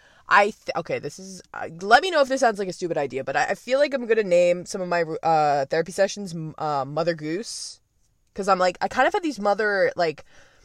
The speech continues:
<laughs> these mother tendencies with my friends, and, um, the way I kinda talk to people, like, I do give a lot of advice. Like, whenever people are having a problem, they tend to come to me like a mother would, so I think we're gonna do Mother Goose. I chose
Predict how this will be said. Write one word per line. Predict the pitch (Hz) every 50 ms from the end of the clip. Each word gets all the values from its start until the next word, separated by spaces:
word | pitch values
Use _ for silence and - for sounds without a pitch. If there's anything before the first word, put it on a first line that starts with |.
| _ _ _ _ _ _ _ _ _
<laughs> | _ 285 339 339 339 - - -
these | - 226 233 220 208
mother | 226 202 190 190 190 196 196 190 208 208 208 208 196
tendencies | - 196 170 170 190 202 - - 220 220 226 226 208 202
with | 180 185 196 190
my | 202 180
friends, | 175 - - 165 170 170 175 180 185 170 165
and, | - - 160 160 156 156 147 151 147 143
um, | 139 139 139 135 131 123 127 123 135 -
the | -
way | 175 190 208
I | 220
kinda | - 233 196
talk | 170 180 160 165 -
to | 170
people, | 220 196 - 190
like, | 175 160 160
I | 151 160
do | 160 - 180 170
give | 160 170 156
a | 160
lot | 160 151 147 147
of | 151 143
advice. | 151 139 143 139 147 160 - - -
Like, | 135 135 135
whenever | 143 147 156 156 151 147 156 156 - 165 160
people | - 185 170 185 185
are |
having | 196 175 180 185
a | 175
problem, | - - 147 151 170
they | 170 156
tend | 147 - 165 156 143
to | 147
come | - - 151 151 151
to | - 160
me | 143 131 143 151
like | 156 135 127 127 - _ - _ - _
a | 131 127
mother | 127 127 131 131 131 127 131 131 131 131 135 131 139 147 160 180
would, | 196 220 233 247 254 240
so | - - 185
I | 160 160
think | - 165 160
we're | 165 160
gonna | 151 147 139
do | 147
Mother | 147 147 131 139 147
Goose. | 143 147 139 127 117 - - - - - - - - - - _ _ _ _
I | - 160 185 196 202 208
chose | - - - 247 233 277 285 277 262 214